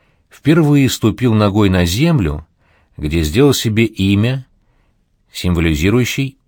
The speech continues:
прошлое». «Голова, сердце, ноги»,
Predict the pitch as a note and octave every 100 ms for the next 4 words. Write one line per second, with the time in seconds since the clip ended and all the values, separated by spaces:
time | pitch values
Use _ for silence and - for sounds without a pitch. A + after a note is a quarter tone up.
0 | _ - B2 C#3 F#2+ - C2 - _ _
1 | _ _ _ _ _ _ _ _ _ _
2 | _ _ _ _ _ _ _ F#2 D#2+ D#2
3 | D2+ D#2 G2+ A#2+ _ _ - - F2+ F2
4 | - - A2 - _ - G2 F#2+ E2 E2
5 | E2